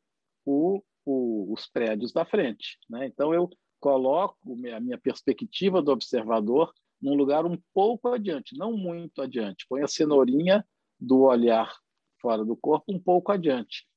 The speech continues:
Aí parece que é uma tendência, né, do, do, do psicossoma, do corpo espiritual, vum. Pra mim isso funciona, acompanhar.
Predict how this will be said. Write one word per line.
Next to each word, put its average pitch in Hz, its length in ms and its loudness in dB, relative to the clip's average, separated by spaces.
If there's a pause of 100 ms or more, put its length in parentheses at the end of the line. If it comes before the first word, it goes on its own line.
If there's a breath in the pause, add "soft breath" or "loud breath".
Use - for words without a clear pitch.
(260)
Aí 185 420 2
parece 196 320 -4
que - 80 -4
é 214 40 2
uma 208 140 -2
tendência, 190 720 -2
né, 151 180 -4
do, 127 240 -2
do, 117 240 2
do 110 140 0
psicossoma, 139 720 -2
do 120 80 -8
corpo - 220 -6
espiritual, 147 540 -2
vum. 151 440 4 (520)
Pra 156 120 6
mim 143 160 6
isso - 160 -2
funciona, 143 600 0 (280)
acompanhar. 135 720 2